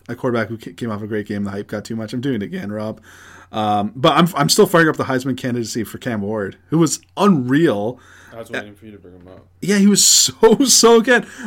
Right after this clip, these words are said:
Speaker 1: But this is me. Like, maybe I gotta step aside as the president of the Cam Ward fan club, Rob. Um, you know, you know how I like to do. I like, okay, let's see who's getting too much hype. I did my mock draft roundup, and I saw him from a popular draft website that puts out too many mocks.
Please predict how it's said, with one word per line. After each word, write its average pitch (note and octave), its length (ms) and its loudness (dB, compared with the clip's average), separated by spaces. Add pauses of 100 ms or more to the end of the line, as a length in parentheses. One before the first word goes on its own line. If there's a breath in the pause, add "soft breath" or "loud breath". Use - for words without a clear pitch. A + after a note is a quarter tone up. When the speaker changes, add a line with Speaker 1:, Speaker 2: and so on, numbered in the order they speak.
(120)
Speaker 1:
But F3+ 120 6
this G3+ 180 4
is A3 100 0
me. G#3 180 2
Like, B2+ 220 -10
maybe C#3 180 -2
I F3+ 40 0
gotta F#3+ 160 -2
step F#3+ 200 -6
aside E3+ 260 -2
as D3+ 80 -4
the D3+ 80 -6
president C3+ 340 -4
of A2 100 -8
the A#2+ 60 -12
Cam G#2+ 200 -8
Ward G2+ 180 -6
fan F#2+ 240 -8
club, G2+ 260 -12
Rob. G2+ 320 -8 (360 soft breath)
Um, F#2+ 480 -8 (280)
you D3 120 -2
know, F#3 160 4
you F3 80 6
know G3 100 4
how F3 140 6
I D3+ 80 2
like B2 180 0
to A2 60 -8
do. G2 160 -6
I G2 60 -8
like, C3 140 -4
okay, C3+ 240 -4
let's A#2 200 -6
see C#3+ 80 -6
who's C3+ 120 -6
getting B2+ 160 -4
too C#3+ 100 -10
much B2 120 -8
hype. G#2+ 320 -8 (260 loud breath)
I A2+ 80 -6
did C#3+ 200 0
my B2 200 0
mock A2+ 320 -2
draft A#2 300 -6
roundup, A2 560 -6 (320 soft breath)
and A#2+ 80 -8
I D3 60 -4
saw - 180 -6
him G3 260 -2 (140)
from D3 160 -4
a C3 80 2
popular A3+ 580 0
draft F#3+ 320 0
website C#3 440 -4
that G#2 240 -14
puts - 180 -12
out G2 100 -10
too - 120 -12
many F#2+ 140 -10
mocks. F#2+ 360 -10